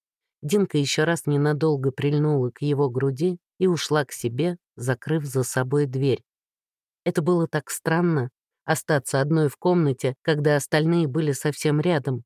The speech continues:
за стенкой. Динка протянула руку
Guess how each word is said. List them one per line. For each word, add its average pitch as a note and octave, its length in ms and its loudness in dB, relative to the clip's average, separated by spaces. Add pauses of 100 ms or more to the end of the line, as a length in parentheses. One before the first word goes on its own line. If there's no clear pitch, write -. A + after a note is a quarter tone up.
(100)
за D3 160 0
стенкой. C#3 580 -4 (420)
Динка C#3+ 340 0
протянула D#3 640 0
руку E3 380 -2